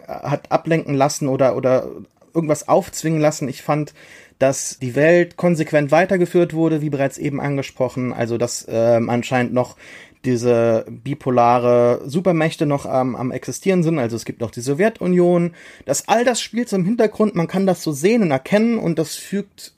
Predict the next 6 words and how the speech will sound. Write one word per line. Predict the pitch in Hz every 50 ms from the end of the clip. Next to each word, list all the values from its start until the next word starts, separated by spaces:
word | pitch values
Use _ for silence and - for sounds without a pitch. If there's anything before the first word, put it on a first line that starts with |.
| _ _
unglaublich | - 196 240 247 - 208 190 185 185 - 175 175 - - - - _ _ _ -
diesem | 120 127 139 139 -
Film | - - 170 180 180 151
was, | 143 143 - - - - - 120
was | 135 120 -
hinzu. | - 120 113 - - - 214 240 269 285